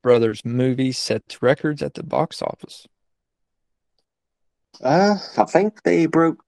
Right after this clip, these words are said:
Speaker 2: two records from the time I done my research. It was the box office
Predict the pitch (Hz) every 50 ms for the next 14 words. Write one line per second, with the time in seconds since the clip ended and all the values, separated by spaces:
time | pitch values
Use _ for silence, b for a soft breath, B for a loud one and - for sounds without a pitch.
0 | _ _ _ _ _ _ _ - 147 143 143 131 113 104 101 95 92 - 95 92
1 | 90 85 - - - 98 87 87 87 87 - 98 95 92 90 90 90 92 90 87
2 | 85 85 85 - 90 92 87 87 87 87 82 82 85 113 135 - - 156 156 -
3 | - - - - - 95 95 - - 92 90 87 - 85 87 85 85 85 - -
4 | - - 76 82 80 - _ _ _ _ _ _ - 98 107 117 - - - -
5 | 110 113 - - 107 107 107 -